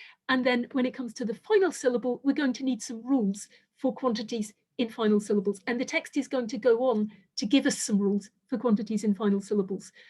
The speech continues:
So the point of this discussion here is to lead on to the next part of the text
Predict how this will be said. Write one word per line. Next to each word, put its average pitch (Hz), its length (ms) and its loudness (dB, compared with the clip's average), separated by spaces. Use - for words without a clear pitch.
So - 280 0
the 240 100 2
point 403 400 0
of 277 140 -6
this 226 160 -4
discussion 233 480 -6
here 254 320 0
is 233 160 -2
to - 160 -6
lead 240 400 0
on 220 320 2
to - 140 0
the 262 80 4
next 240 340 0
part 214 220 -2
of 214 100 -4
the 214 80 0
text - 320 -8